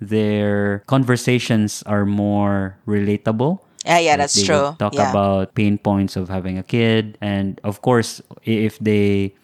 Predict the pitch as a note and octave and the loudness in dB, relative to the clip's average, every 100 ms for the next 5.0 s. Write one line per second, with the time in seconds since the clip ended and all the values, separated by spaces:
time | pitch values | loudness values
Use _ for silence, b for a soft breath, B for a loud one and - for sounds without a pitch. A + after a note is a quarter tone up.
0 | _ - A2+ A2 G#2 C3 F#3 A2 G#2 G2+ | _ -2 2 2 2 0 0 -2 0 0
1 | F#2+ A2 G#2+ - A#2 - G#2+ G2+ - G#2 | -2 -2 -2 0 -2 -2 -2 -2 0 -2
2 | G2 F#2+ G#2+ F#2+ F2+ F2 F#2+ F#2+ F2+ F#2+ | -2 -2 -2 0 -4 -4 -6 -6 -6 -8
3 | F#2 F2 B B - D#3+ E3 D#3+ F#3 F3 | -8 -10 B B 0 2 4 4 2 0
4 | E3 D3+ C#3+ - - - - D#3 C#3+ | 2 0 0 -6 -10 -12 -10 -4 -4